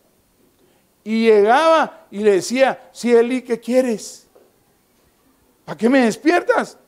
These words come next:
Tengo sueño. Porque ese sí ya estaba maleado, hermano.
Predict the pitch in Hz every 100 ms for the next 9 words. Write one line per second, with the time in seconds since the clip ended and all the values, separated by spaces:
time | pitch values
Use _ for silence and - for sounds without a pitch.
0 | _ _ _ _ _ _ 226 220 202 311
1 | 381 381 302 - _ _ _ _ _ 135
2 | 143 185 196 170 156 147 160 151 127 104
3 | 156 247 247 - 135 -